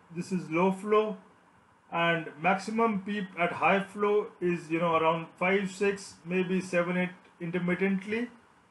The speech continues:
and this is your PEEP at end expiration.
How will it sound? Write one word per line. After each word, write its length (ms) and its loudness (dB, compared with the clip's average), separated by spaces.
and 320 0
this 200 0
is 340 -4
your 500 0
PEEP 260 -6
at 200 -2
end 260 -2
expiration. 800 -6